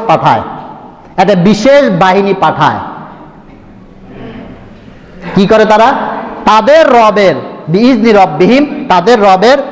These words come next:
অনুমতি ক্রমে তারা এই দুনিয়াতে আসে, তারা এই দুনিয়াতে আসে। মিন কুল্লি আমরি,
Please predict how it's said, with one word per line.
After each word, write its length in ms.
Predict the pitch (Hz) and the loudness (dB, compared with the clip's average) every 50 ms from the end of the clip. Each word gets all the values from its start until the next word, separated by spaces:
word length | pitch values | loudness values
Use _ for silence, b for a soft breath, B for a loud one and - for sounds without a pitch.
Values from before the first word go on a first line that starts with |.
| - - - - | -12 -12 -6 -2
অনুমতি 540 | 185 208 226 254 262 233 226 - - 202 190 | 0 2 2 2 2 2 0 0 0 -2 -2
ক্রমে 440 | 180 - 185 185 196 226 262 311 302 - - - - | 0 2 2 2 2 2 2 0 0 -2 -6 -6 -2
তারা 180 | 175 170 175 | 0 2 2
এই 60 | 170 165 | 2 0
দুনিয়াতে 440 | 151 160 156 151 143 135 131 143 | 0 -2 -2 -2 -2 -2 -2 -2
আসে, 260 | 127 123 117 - - 104 95 - - - - - - - - - - - - - - - - - - | -4 -4 -4 -6 -10 -14 -16 -16 -18 -20 -20 -20 -20 -20 -20 -20 -20 -20 -20 -20 -20 -20 -20 -8 -4
তারা 180 | - 160 180 196 | 0 2 2 2
এই 60 | 208 | 2
দুনিয়াতে 360 | 190 196 196 202 196 - 247 | 2 2 2 2 0 2 2
আসে। 280 | 208 165 170 147 - 127 110 101 - - - - - - - - - - - - - - - - - - - - - - - - - - - - - - - | 2 2 0 0 -2 -8 -10 -12 -12 -16 -16 -18 -20 -20 -20 -20 -20 -20 -20 -20 -20 -20 -20 -20 -20 -20 -20 -20 -20 -20 -20 -20 -20 -20 -16 -14 -6 -2 2
মিন 440 | 165 214 262 277 269 262 254 262 | 2 4 4 4 4 4 2 2
কুল্লি 300 | 240 208 202 190 185 180 | 2 4 4 4 4 4
আমরি, 420 | 170 160 156 147 135 127 107 - | 4 4 2 2 0 -2 -4 -6